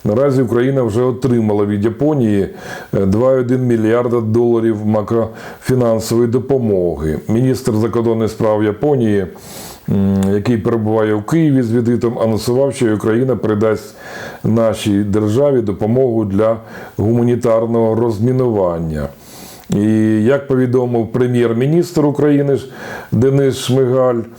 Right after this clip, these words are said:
Е, після проведення, проведеної зустрічі з, е, Хаяші та представниками провідних японських компаній, Японія і надалі буде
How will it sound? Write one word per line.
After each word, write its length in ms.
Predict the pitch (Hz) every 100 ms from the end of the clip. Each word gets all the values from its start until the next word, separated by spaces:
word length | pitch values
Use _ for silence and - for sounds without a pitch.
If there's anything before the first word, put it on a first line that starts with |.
| - - - -
Е, 220 | 107 107 -
після 420 | 135 117 - 120
проведення, 720 | 101 123 123 117 113 113 110 107 - - -
проведеної 520 | - 127 123 117 120 117
зустрічі 880 | 117 120 113 110 107 - 110 107
з, 240 | 101 90 95
е, 240 | 104 101 95 - - - -
Хаяші 640 | 98 120 123 147 156 - 131
та 180 | 101 107
представниками 840 | 87 113 - 117 113 113 107 104
провідних 640 | 95 104 107 107 104 101 107
японських 520 | 104 110 104 - 92
компаній, 500 | 113 107 135 147 127
Японія 480 | 107 95 135 127 113
і 40 |
надалі 380 | 107 101 120 123
буде 300 | 101 110 110